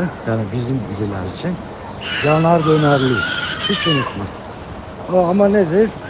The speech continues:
Muhabbete meyilli yanı, e, sönerse insanın, o zaman perişan olur. O zaman ibadet de ise perişan olur.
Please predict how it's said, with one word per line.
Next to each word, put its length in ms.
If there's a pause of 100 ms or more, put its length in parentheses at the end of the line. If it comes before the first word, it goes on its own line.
(420)
Muhabbete 760
meyilli 720
yanı, 260
e, 680 (240)
sönerse 600
insanın, 440 (160)
o 40
zaman 340
perişan 460
olur. 1120
O 40
zaman 320 (180)
ibadet 460
de 100
ise 320
perişan 440
olur. 240